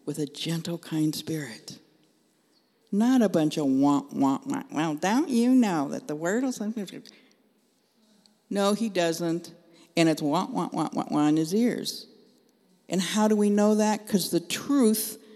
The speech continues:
in the word says, if it's not spoken in love, it is wah, wah, wah, wah, wah. So it comes back to the heart motive.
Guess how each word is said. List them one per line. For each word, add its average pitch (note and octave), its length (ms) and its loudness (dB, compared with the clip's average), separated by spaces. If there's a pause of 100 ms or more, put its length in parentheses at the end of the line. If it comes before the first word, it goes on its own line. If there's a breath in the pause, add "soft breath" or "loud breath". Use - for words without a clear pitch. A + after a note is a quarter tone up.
(260 loud breath)
in G3 160 4
the F3 80 4
word A3+ 540 2
says, C#3+ 480 0
if D3+ 140 -6
it's - 180 -4
not E3 200 0
spoken F#3+ 540 0
in D3+ 160 4
love, D#3+ 560 2 (340 loud breath)
it D#3 140 0
is C3+ 180 -2
wah, D3 260 -2 (100)
wah, D#3 220 -2
wah, - 160 -4 (100)
wah, - 180 -6
wah. F#3+ 260 -2 (760 soft breath)
So G#3+ 80 -2
it G#3 40 -4
comes A#3 220 2
back A3+ 300 0
to A#3+ 80 4
the A3 100 0
heart G#3+ 400 0
motive. C#3 460 0